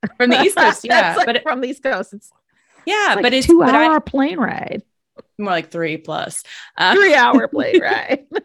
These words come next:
Speaker 1: But, but I think you bring up a really great point, is we are constantly iterating, iterating and changing. And
Speaker 2: Mm-hmm.
Speaker 1: we're, if we're reconciling the value of people in our lives and we're thinking we have to bring everyone along,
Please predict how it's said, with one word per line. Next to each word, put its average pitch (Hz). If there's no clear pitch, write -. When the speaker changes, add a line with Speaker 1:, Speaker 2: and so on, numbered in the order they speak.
Speaker 1:
But, 247
but 247
I 254
think 247
you 240
bring 277
up 269
a 220
really 202
great 185
point, 262
is 180
we 233
are 254
constantly 226
iterating, 190
iterating 226
and 175
changing. 233
And 220
Speaker 2:
Mm-hmm. 254
Speaker 1:
we're, 220
if 220
we're 220
reconciling 196
the 185
value 196
of -
people 180
in 185
our 170
lives 180
and 180
we're 180
thinking 202
we 208
have 196
to 190
bring 180
everyone 170
along, 175